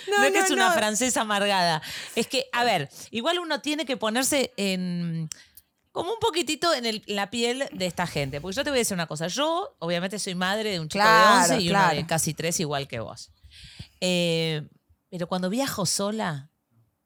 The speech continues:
Speaker 1: y de repente algún niño quiere
Speaker 2: Ujú.
Speaker 1: sociabilizar conmigo, un poco de pereza me da.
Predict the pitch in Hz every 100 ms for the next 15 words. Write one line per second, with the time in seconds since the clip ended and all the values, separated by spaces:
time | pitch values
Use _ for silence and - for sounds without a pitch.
0 | _ _ _ - 170 165 180 220 208 190
1 | 196 196 196 196 175 185 190 180 170 -
2 | 147 147 147 - 180 180 156 165 185 190
3 | - 277 302 277 302 302 294 247 208 196
4 | 190 190 185 143 123 113